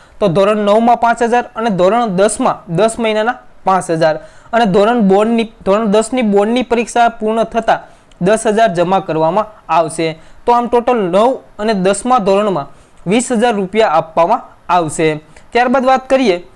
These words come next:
તો ધોરણ અગિયાર અને બારમાં પ્રતિ માસ સાતસો પચાસ લેખે પંદર હજાર અને ધોરણ બારની જે બોર્ડની પરીક્ષા પૂર્ણ થતાં પંદર હજાર જમા કરવામાં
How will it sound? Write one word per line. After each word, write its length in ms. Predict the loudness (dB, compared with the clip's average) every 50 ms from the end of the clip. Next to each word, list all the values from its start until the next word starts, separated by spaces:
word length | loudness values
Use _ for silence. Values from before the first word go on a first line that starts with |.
| -20 -20 _ -2
તો 80 | 0 2
ધોરણ 280 | 4 4 2 2 0
અગિયાર 580 | -2 -4 -4 -2 0 2 2 2 2 0 -2 -4 -8
અને 140 | -4 -2 0
બારમાં 720 | 0 2 2 2 2 2 0 0 -2 -2 -2 -4 -8 -8 _
પ્રતિ 320 | -4 -4 -2 0 0 0
માસ 280 | 0 2 2 2 2 0 -2 -8 _ _ _ _ -2
સાતસો 360 | 0 0 0 -2 -2 -2 -4
પચાસ 520 | -2 -2 -4 -6 -4 0 0 0 0 0 -2
લેખે 340 | -2 -2 0 0 -2 -2 -4 -4 -10 -18 _ -20 -20 _ -4 -2
પંદર 300 | 0 2 2 2 2 2
હજાર 280 | 2 2 2 2 0 0 -4 -14 _ -6 -2
અને 160 | -2 0 0
ધોરણ 360 | 0 2 2 2 2 2 0
બારની 560 | 0 2 2 2 2 0 0 -2 -2 -4 -4 -6 -12 -20 -20 -16 -4 -2
જે 60 | 0
બોર્ડની 400 | 2 4 2 2 2 2 0 -2
પરીક્ષા 460 | 0 0 -2 -2 -2 -2 0 0 0
પૂર્ણ 420 | 0 -2 -4 -4 -4 0 0 0
થતાં 420 | 0 0 -2 -2 0 0 0 0 -2 -6 -14 _ -10 -6
પંદર 300 | -4 0 0 2 2 2
હજાર 220 | 2 2 0 0
જમા 320 | 0 0 -2 0 0 -2
કરવામાં 480 | -2 -2 -2 -2 0 0 0 0 -2 -4